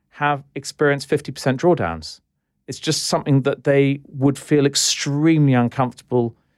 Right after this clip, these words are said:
experiencing. And, and private investors, as a rule, hate losing money a lot more than they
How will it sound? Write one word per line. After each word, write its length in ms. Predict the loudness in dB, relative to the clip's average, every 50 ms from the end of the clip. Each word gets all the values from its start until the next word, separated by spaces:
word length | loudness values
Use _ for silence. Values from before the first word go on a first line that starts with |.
| _ _ -16
experiencing. 840 | -12 -12 -6 -2 0 2 2 2 0 -2 -6 -10 -10 -12 -14 -16 -20 _ _ _ _ _ _ _ -2
And, 180 | 0 0 0
and 160 | 0 0 -2 -2
private 320 | 0 0 0 2 2 2
investors, 440 | 0 2 0 0 -2 -4 -8 -8 -4 -2
as 200 | -2 0 0 0
a 60 | 0
rule, 440 | 2 4 4 4 4 4 2 -2 -6 _ _ _ _ _ _ _ _
hate 400 | -6 0 2 2 2 0 0 2
losing 360 | 4 4 4 4 2 2 2
money 260 | 4 4 4 4 4
a 80 | 2 2
lot 200 | 2 0 0 2
more 160 | 2 2 4
than 140 | 4 4 4
they 160 | 4 2